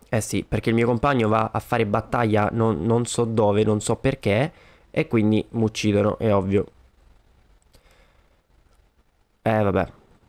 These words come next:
vabbè. Lui è un camperone, non mi piacciono i camperoni, ragazzi. Non mi piacciono perché fondamentalmente non ci si diverte. Io ho capito che Brawl Stars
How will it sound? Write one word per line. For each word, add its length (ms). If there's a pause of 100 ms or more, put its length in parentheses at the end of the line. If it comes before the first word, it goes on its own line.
vabbè. 280 (400)
Lui 180
è 40
un 80
camperone, 640
non 140
mi 100
piacciono 380
i 20
camperoni, 480
ragazzi. 400 (1040)
Non 200
mi 100
piacciono 480
perché 440
fondamentalmente 800
non 200
ci 140
si 100
diverte. 460
Io 60
ho 40
capito 340
che 120
Brawl 220
Stars 640